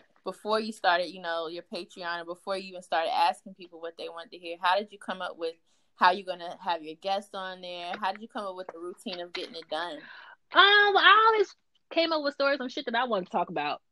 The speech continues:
Speaker 2: or shit that caught my eye. So
Speaker 1: Yeah.
Speaker 2: I'm like, if something, if something caught my eye, I know it caught the next person's eye. And I think that within certain things within our community,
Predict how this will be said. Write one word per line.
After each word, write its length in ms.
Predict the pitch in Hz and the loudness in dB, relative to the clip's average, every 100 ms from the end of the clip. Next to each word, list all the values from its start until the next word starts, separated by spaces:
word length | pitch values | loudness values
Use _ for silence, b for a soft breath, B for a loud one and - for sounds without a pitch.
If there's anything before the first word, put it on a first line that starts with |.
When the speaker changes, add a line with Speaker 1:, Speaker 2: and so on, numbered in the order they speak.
| _ | _
Speaker 2:
or 120 | 202 214 | 4 6
shit 200 | 269 262 | 4 0
that 100 | 226 | 0
caught 180 | 240 214 | 2 4
my 160 | 226 | 4
eye. 200 | 196 190 | 6 4
So 60 | 190 | 4
Speaker 1:
Yeah. 40 | |
Speaker 2:
I'm 80 | 240 | 2
like, 140 | 226 196 | 0 -2
if 80 | |
something, 260 | 415 523 214 | -4 -4 -2
if 80 | 220 | -2
something 220 | 440 370 | -4 -2
caught 180 | 269 202 | -2 4
my 80 | 240 | 4
eye, 300 | 226 208 262 | 6 6 4
I 20 | |
know 160 | 233 | 4
it 80 | 220 | 0
caught 140 | 220 196 | 2 0
the 80 | 160 | 0
next 220 | 190 - | -4 -2
person's 260 | 175 - 156 | -4 0 4
eye. 180 | 151 - B B B - | 4 2 B B B 8
And 100 | 277 | 10
I 120 | 349 | 10
think 240 | 359 359 | 6 0
that 160 | 302 269 | 2 2
within 280 | 254 247 254 | 0 -2 -4
certain 260 | 254 247 254 | 0 -2 -2
things 240 | 208 220 233 | -6 -6 -6
within 260 | 214 202 | -4 2
our 180 | 190 190 | 4 4
community, 520 | 190 175 175 208 220 | 2 -4 -2 -2 -2